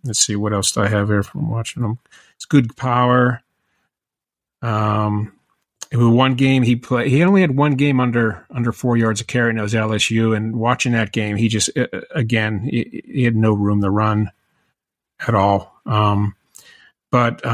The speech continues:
I, I, I like him. E-, even in an L S U game, you know, he'd be penned up, but he's fighting for every yard he can get, like, just a battler, and, and I like that a lot. And, yeah, I, I like him. I, I would, I, I'm gonna say I'm in on him.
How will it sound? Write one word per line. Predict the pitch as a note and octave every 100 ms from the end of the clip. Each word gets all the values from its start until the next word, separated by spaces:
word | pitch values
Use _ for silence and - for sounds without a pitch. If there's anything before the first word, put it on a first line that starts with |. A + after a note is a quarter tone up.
| A#2 -
I, | - - - _ _ -
I, | G3 -
I | E3+
like | F3 F3+
him. | A#2 C3
E-, | D#3
even | - F#3 F#3+
in | F#3
an | E3+
L | D#3
S | D3+ -
U | D3
game, | C3 A#2+ A#2 A#2+
you | B2
know, | A#2 A#2
he'd | G#2+
be | A#2+
penned | G2 B2+ A#2
up, | A#2+ -
but |
he's | A2+ -
fighting | - A#2+ A#2+
for | - A2+
every | A2+ A2
yard | G#2+ G#2+
he | G#2
can | -
get, | G#2+ G#2+ - - _ -
like, | A2 G#2 - - _ F3+ D#3+ _
just | - G#2 - - _ _ F#4
a | A2
battler, | A2 A2+ G#2 G#2 G#2 G#2
and, | G#2 G#2 G2+
and | G#2 G#2 -
I | G2+
like | G2 G2
that | - G2+
a |
lot. | G2 G2+ G2 -
And, | A2 A2 - - - - - _ -
yeah, | A3+ B2+ -
I, | D#3+ -
I | D3
like | C#3 B2
him. | A2+
I, | A#2+
I | B2 A#2
would, | A#2+ A#2+
I, | - A#2+ C3 F#3+
I'm | A#2+ - _ -
gonna | A#2+
say | G#2+ A#2
I'm | G2+ G2+
in | G#2
on | G2
him. | G2